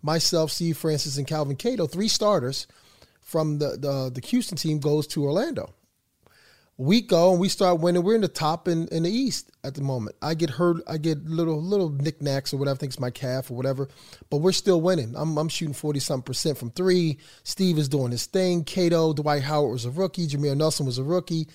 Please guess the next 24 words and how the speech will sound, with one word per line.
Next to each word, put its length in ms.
Hedo 200
Turkoglu 440
was 140
coming 240
off 160
the 80
bench. 500
Uh, 380
Grant 320
Hill 240
was, 340
uh, 280
at 80
the 60
three. 440
Uh, 60
we 140
had 100
a 40
great 200
squad. 420
And 240
then, 240
um, 400